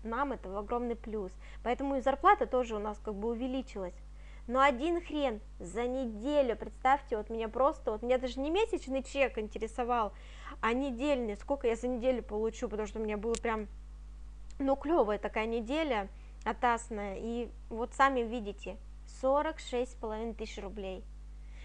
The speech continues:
Вот только представьте, почему у меня шок, почему меня тряхобучит до сих пор спустя три года, потому что я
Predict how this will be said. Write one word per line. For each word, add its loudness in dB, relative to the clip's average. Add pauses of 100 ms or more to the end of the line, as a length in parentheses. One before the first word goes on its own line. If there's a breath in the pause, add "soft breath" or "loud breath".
(140)
Вот -2
только 2
представьте, 2
почему -4
у 0
меня 2
шок, 2
почему -4
меня 2
тряхобучит 0
до 0
сих -2
пор 0
спустя 0
три -4
года, -2
потому -2
что -6
я 8